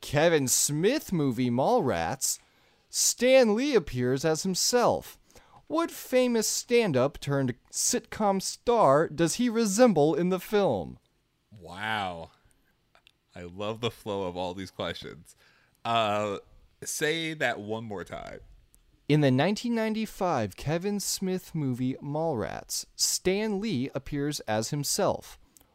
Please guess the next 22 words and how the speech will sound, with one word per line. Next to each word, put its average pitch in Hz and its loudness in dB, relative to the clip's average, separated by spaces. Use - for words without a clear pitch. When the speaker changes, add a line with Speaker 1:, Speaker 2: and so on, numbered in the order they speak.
Speaker 1:
What 214 2
famous 233 -4
stand-up 123 -4
turned 143 -4
sitcom 113 -4
star 85 -6
does 131 -4
he 160 -6
resemble 156 -4
in 156 -4
the 147 -4
film? 131 -8
And 127 -4
I 123 2
will 156 0
say, 190 0
when 131 0
he 143 -2
was 151 -2
a 127 -4
sitcom 196 -4
star, 214 -4